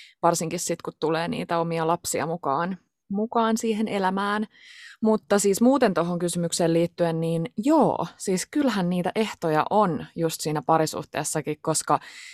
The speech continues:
se on se, mihin me ollaan totuttu, mitä meidän vanhemmat on tehnyt ja miten yhteiskunta sanoo, että asioiden pitäisi mennä ja milloin muutetaan yhteen ja milloin sitäkin, niin kyllähän se tulee vähän sieltä ehtojen kautta turhan paljonkin.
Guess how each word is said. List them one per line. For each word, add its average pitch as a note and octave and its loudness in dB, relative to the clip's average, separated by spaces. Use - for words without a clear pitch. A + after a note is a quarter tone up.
se E3+ -4
on D#3+ 2
se, E3+ 0
mihin E3 0
me D#3+ 2
ollaan C#3+ 2
totuttu, F3 0
mitä D#3+ 0
meidän C3+ -4
vanhemmat F3 2
on E3 -2
tehnyt D#3+ -2
ja D3+ 0
miten D#3 -4
yhteiskunta D#3 -4
sanoo, D#3+ 0
että D#3 -2
asioiden D#3 0
pitäisi E3 0
mennä D3+ 0
ja D3 4
milloin E3 2
muutetaan D#3 0
yhteen D3+ -2
ja D3+ 0
milloin E3 0
sitäkin, - -6
niin C#3 -8
kyllähän G#3 0
se F3+ 0
tulee F3+ 4
vähän D3+ -2
sieltä C#3+ -4
ehtojen - -6
kautta - -4
turhan D#3 -4
paljonkin. D3+ -4